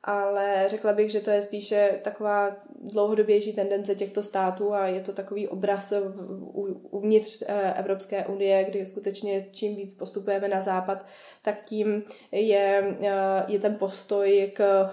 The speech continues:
Rusku, řekla bych, o něco benevolentnější a není tak, eh, zásadně striktní, jako je to,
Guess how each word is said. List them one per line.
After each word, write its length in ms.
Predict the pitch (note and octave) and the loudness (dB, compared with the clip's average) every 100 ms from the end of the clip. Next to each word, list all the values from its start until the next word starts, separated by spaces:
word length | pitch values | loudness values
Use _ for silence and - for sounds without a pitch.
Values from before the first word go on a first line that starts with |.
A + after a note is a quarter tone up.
| G#3+ | 0
Rusku, 420 | G3+ G3+ - G#3 | 0 0 0 -2
řekla 240 | G3+ G3 | -2 -2
bych, 180 | G3 F#3+ | -2 -2
o 40 | F#3+ | -4
něco 280 | F#3+ F#3 | -2 -2
benevolentnější 1000 | F#3+ F#3 F#3 F#3+ F3+ F#3 F#3+ F3+ F#3 F#3+ F#3+ | 0 2 2 2 0 -2 -4 -6 -6 -6 -2
a 40 | |
není 360 | F3+ F3+ F#3 F#3+ | -2 -2 -2 -2
tak, 240 | F#3 F#3 | -2 2
eh, 720 | G3 G3 - - - G3+ G3 | 2 0 -10 -8 0 4 4
zásadně 500 | F#3+ F#3 F#3 G3 G3+ | 4 2 2 -2 -4
striktní, 500 | G3+ G3+ F#3+ G3+ G3 | -4 -2 -2 -2 -4
jako 200 | F#3 F#3 | -2 0
je 120 | F#3 | 0
to, 100 | F#3 | 0